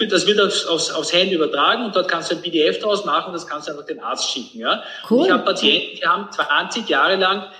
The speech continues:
Speaker 1: irgendwelche Rhythmusstörungen oder Extraschläge oder Herzrasen gehabt und nie wo-, wurde das irgendwie gefunden. Die sind in die Ambulanz gefahren, die kommen in die Ambulanz hinein,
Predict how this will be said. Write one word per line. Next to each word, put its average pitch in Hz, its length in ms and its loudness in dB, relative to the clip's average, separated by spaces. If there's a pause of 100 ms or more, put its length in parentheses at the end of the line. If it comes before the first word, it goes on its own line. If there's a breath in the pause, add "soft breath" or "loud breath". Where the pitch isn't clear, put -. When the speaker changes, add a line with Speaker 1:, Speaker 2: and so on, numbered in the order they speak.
(120)
Speaker 1:
irgendwelche 196 580 -2
Rhythmusstörungen 196 680 0
oder - 160 -4
Extraschläge 190 760 0
oder 165 240 2
Herzrasen 165 640 0
gehabt 185 320 0
und 196 100 -8 (340 loud breath)
nie 214 360 -2
wo-, 185 200 -2
wurde 220 180 2
das 202 200 2
irgendwie 190 260 -2
gefunden. 196 580 -6 (160 loud breath)
Die 165 80 -8
sind 190 160 -6
in 202 100 -2
die 202 80 0
Ambulanz 190 520 4
gefahren, 220 440 2 (460 loud breath)
die 170 100 -14
kommen 202 300 0
in 185 80 -2
die 180 80 0
Ambulanz 156 520 2
hinein, 170 460 0